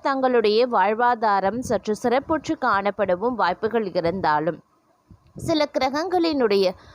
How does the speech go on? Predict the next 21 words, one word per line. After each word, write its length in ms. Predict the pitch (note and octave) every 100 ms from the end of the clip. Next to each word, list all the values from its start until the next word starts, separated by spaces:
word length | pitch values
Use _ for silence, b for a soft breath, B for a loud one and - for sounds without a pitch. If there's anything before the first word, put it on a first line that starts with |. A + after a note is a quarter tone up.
| B B
அதிரடியான 800 | B3+ C#4+ D#4+ C#4+ C#4 C#4 F#4 G#4
தாக்கம் 520 | C#4+ B3+ B3+ A3+ C#4+
தங்களுடைய 640 | D4 B3+ A#3 G#3 G#3 A3 A3+
வாழ்க்கையில 760 | F#3 G3 G#3+ A3+ G3+ F3+ A3 G4+
சில 320 | - D4+ D#4+
பல 260 | D#4+ C#4+ A#3
பிரச்சனைகளையும் 920 | A3 - D#4+ E4 D4+ B3 G3 A3+ C#4+
கொண்டு 340 | G#3 G#3 C#4
வரும் 280 | B3 F#3 F#3+
அப்படிங்கிறதுனால 920 | F#3+ F#3 F#3+ F#3 G3 F3+ D#3+ D#3 G#3+ F#4+ B B B
கொஞ்சம் 420 | D4+ F4+ G#4 C#4
உஷாரா 480 | - B3+ F#3+ F#3 G3
இருங்க. 360 | F3+ D#3+ C#3+ - - - G#3+
ஏன்னா, 340 | B3 E4 D4+
இந்த 260 | D#4 C4+ B3
காலம் 400 | A#3+ B3 C#4+ B3+
ஏற்கனவே 560 | A3+ A3+ B3 B3 C#4 -
பார்த்தீங்க 360 | B3+ A#3 A3+
அப்படின்னா, 380 | A#3+ A3 G#3 A3+
சனி 320 | D4 C4 A#3+
பகவானினுடைய 960 | B3+ A#3+ A#3+ A3 A3 A3 G#3+ G3 F#3